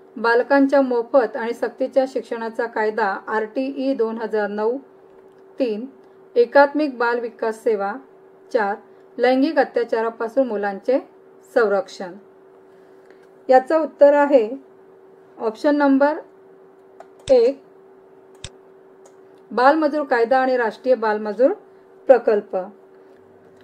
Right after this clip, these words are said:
प्रश्न क्रमांक अकरा, डॅश या वकील पाकिस्तानी मानवाधिकार कार्यकर्त्या यांचा फेब्रुवारी दोन हजार अठरा मध्ये निधन झाले.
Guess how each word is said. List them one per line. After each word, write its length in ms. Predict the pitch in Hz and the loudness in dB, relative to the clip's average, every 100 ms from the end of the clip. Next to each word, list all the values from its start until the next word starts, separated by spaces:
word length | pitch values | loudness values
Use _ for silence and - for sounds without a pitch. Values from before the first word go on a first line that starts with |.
| - _ - - - - | -20 _ -20 -20 -14 -2
प्रश्न 280 | 262 269 285 | -2 0 -2
क्रमांक 480 | 285 269 277 277 | 0 0 0 0
अकरा, 380 | 269 214 214 202 196 - - - | -2 -2 -6 -8 -10 -20 -20 -6
डॅश 360 | 233 262 294 302 | 0 0 -2 -4
या 100 | 285 | -4
वकील 460 | 240 - 240 202 - | -4 -6 -6 -6 -6
पाकिस्तानी 540 | 247 233 277 - 277 277 | -6 -4 -6 -4 -2 0
मानवाधिकार 760 | 262 214 254 254 254 247 269 | -2 -4 -4 -4 -4 -4 -4
कार्यकर्त्या 760 | 269 226 226 226 247 - 220 185 - - - - | -4 -6 -6 -6 -8 -6 -6 -8 -16 -20 -20 -10
यांचा 260 | 220 269 269 | -4 0 2
फेब्रुवारी 540 | 254 233 269 277 285 | 2 4 6 6 4
दोन 220 | 240 247 | -2 -4
हजार 220 | 247 240 | -4 -4
अठरा 300 | 233 - - | -4 -6 -10
मध्ये 340 | 240 233 254 330 370 | -10 -4 -4 -4 -8
निधन 400 | 226 220 233 233 | -10 -8 -8 -8
झाले. 280 | 226 196 | -6 -4